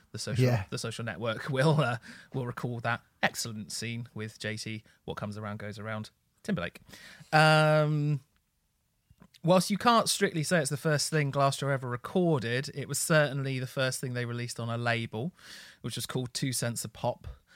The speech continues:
Speaker 1: Although looking into the label itself, Kiss Kiss Bang Bang appears to be the only release on that label. So it's probably safe to assume that it was a label they set up and
Speaker 2: Self-release.
Speaker 1: Yeah,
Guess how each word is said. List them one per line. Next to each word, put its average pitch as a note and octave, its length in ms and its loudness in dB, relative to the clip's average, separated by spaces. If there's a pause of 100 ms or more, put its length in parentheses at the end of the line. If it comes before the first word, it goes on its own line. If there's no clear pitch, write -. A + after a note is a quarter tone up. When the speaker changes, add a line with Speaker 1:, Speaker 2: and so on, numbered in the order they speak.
(320)
Speaker 1:
Although C#3+ 400 6
looking D3+ 340 4
into C#3 240 -2
the C3 100 -2
label B2+ 340 -2
itself, B2 640 -2
Kiss - 200 -2
Kiss B2+ 200 -6
Bang B2 220 -4
Bang A#2+ 200 -2
appears B2+ 340 -6
to A#2+ 80 -12
be B2 100 -6
the B2 180 -4
only B2+ 300 -4
release B2 680 -8 (280)
on G2+ 160 -10
that F#2+ 180 -8
label. G2 340 -12
So A#2+ 240 -6
it's A#2 100 -10
probably C#3+ 440 -2
safe C3 340 -8
to A#2 100 -10
assume A#2 680 -4 (1080)
that B2 140 -2
it A#2+ 80 -6
was B2 120 -8
a B2 60 -4
label A#2+ 300 -6
they A2+ 140 -6
set A2+ 200 -2
up A2 180 -2
and A2+ 120 -8
Speaker 2:
Self-release. A#2+ 580 4
Speaker 1:
Yeah, A#2 280 2